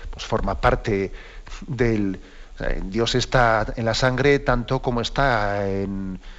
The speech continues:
pues, en, en la piel, o en la carne, o en los huesos. O sea, eh, eso es absurdo.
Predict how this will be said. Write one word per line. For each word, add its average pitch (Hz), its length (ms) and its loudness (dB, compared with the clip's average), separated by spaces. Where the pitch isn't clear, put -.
pues, 104 220 -2
en, 101 280 -4
en 110 120 -4
la 98 100 -4
piel, 127 400 2
o 104 260 -6
en 95 60 -6
la 90 80 -4
carne, 113 340 2
o 95 100 -4
en 98 60 -4
los 104 100 -6
huesos. 123 420 0
O - 20 -6
sea, 95 260 -4
eh, 82 140 -8
eso 90 360 -6
es 107 100 -2
absurdo. 101 640 -2